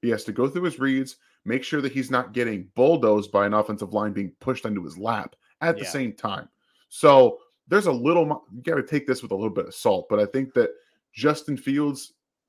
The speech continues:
Speaker 1: right now, he's currently ahead of Trevor Lawrence. I think I would switch them because I trust Doug Peterson's situation in that offense a little bit more, but I, I can't really argue with them being risers this offseason. How do you feel, or excuse me, this season, how do you feel about these guys going forward?
Speaker 2: Yeah, I thought, well,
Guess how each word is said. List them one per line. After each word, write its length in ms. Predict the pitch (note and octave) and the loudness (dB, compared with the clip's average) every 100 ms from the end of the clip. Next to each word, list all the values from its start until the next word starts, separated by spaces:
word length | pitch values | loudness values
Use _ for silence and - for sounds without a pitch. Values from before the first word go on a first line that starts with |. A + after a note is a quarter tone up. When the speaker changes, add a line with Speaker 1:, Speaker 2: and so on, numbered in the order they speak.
| - | 0
Speaker 1:
right 180 | C#3 C3 | 2 2
now, 200 | B2 G#2+ | -2 -4
he's 200 | A2+ - | -6 -6
currently 340 | C3+ G#2+ G#2 | -10 -6 -6
ahead 360 | G2 - A2+ D#3+ | -6 0 0 0
of 120 | E3 | 0
Trevor 240 | F3+ F3+ | 0 0
Lawrence. 320 | F3+ G3+ A3+ - | -4 -4 -6 -6
I 60 | D#3 | -6
think 160 | G#3 | 0
I 60 | E3 | 2
would 180 | A2+ - | 2 -4
switch 300 | - F#3 - | -4 -4 -2
them 220 | E4 E4 _ _ _ _ | -4 -6 _ _ _ _
because 240 | - A#2 A2 | 0 2 4
I 120 | G#2 F#2 | 2 0
trust 640 | - - C3 C3+ - - _ _ _ _ | -14 4 4 4 0 -18 _ _ _ _
Doug 220 | C3 C3 | 6 6
Peterson's 580 | C3 B2+ C#3+ D#3+ E3 D#3+ | 2 0 0 -2 -6 -6
situation 600 | C#3+ - C#3+ D#3+ G3+ G3+ _ | -8 -2 -2 -2 -4 -12 _
in 100 | G2+ | -6
that 140 | G#2+ A2 | -2 -2
offense 380 | B2 D3 D3 | -2 -4 -4
a 40 | B2+ | -2
little 160 | B2 | 0
bit 100 | A2+ | -2
more, 260 | G#2+ D3+ G3 - - - | -2 -2 -4 -10 -20 4
but 260 | B2+ A#2+ A2+ | 6 6 2
I, 140 | A#2+ | 0
I 40 | B2 | 0
can't 180 | - | -2
really 160 | C#3+ B2 | -2 -2
argue 340 | G#2+ A2 G#2 | -2 -4 -4
with 140 | G#2+ G#2+ | -8 -6
them 180 | G#2+ F#2+ | -8 -6
being 380 | G#2+ G#2 F#2+ - _ G2+ | -6 -4 -8 -12 _ 0
risers 480 | G#2 G#2+ G2 F#2+ | 2 2 0 -8
this 180 | G2 F#2 | -8 -4
offseason. 440 | F2+ E2+ - D#2 F2+ | -4 -4 -10 -16 -8
How 80 | A#2+ | -4
do 60 | |
you 100 | C3 | -4
feel, 300 | - A2+ G#2+ - | -6 -6 -4 -2
or 60 | G#2 | -4
excuse 180 | G#2+ G2+ | -4 -6
me, 60 | |
this 160 | G2 - | -6 -8
season, 180 | F2 F#2+ | -10 -6
how 80 | |
do 60 | A2+ | -4
you 60 | A#2+ | -4
feel 180 | A#2 | -4
about 160 | G#2 F#2+ | -4 -4
these 140 | F#2 | -6
guys 160 | F#2 F#2+ | -6 -8
going 180 | F#2 F2 | -10 -18
forward? 280 | - - - _ _ _ _ _ | -18 -18 -18 _ _ _ _ _
Speaker 2:
Yeah, 200 | E3 D#3 | 0 2
I 60 | D#3 | 4
thought, 320 | F#3+ C3+ C3 | 4 4 0
well, 360 | D3+ D3 A#2+ | 2 2 2